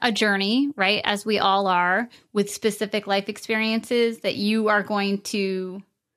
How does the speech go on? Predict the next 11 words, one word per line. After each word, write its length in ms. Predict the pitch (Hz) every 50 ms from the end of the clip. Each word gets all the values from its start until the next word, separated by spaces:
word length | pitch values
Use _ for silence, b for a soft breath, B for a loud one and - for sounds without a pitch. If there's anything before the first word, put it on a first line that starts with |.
| _ _ _ _ _ _ _
and 140 | - 233 226
you 140 | 220 254 269
are 120 | 269 262
gonna 200 | 240 254 247 240
get 280 | 208 240 226 202 - -
better 320 | 214 208 208 202 196 196
at 220 | 190 196 185 - -
loving 360 | 196 196 180 185 202 190 185
and 100 | 185 185
accepting 460 | 180 175 - - 185 - - 185 180
yourself. 600 | - - 180 - - - - - 214 - 190 -